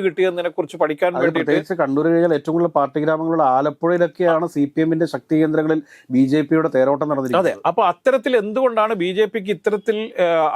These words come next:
Speaker 1: അപ്രതീക്ഷിതമായ മുന്നേറ്റം ഉണ്ടാക്കി കഴിഞ്ഞത് എന്നുള്ളത് ബി ജെ പിയെ പോലും ശരിക്കും പറഞ്ഞാൽ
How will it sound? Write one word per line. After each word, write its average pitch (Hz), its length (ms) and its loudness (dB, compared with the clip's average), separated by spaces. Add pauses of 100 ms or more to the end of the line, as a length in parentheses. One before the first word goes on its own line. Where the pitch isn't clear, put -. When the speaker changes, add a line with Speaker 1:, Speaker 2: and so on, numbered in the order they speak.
Speaker 1:
അപ്രതീക്ഷിതമായ 202 1000 0 (140)
മുന്നേറ്റം 202 480 -2
ഉണ്ടാക്കി 175 420 -2 (180)
കഴിഞ്ഞത് 170 420 -2 (120)
എന്നുള്ളത് 160 360 0 (360)
ബി 190 120 2 (120)
ജെ 254 180 4
പിയെ 285 160 2 (100)
പോലും 254 300 2 (100)
ശരിക്കും 208 320 0
പറഞ്ഞാൽ 196 300 -2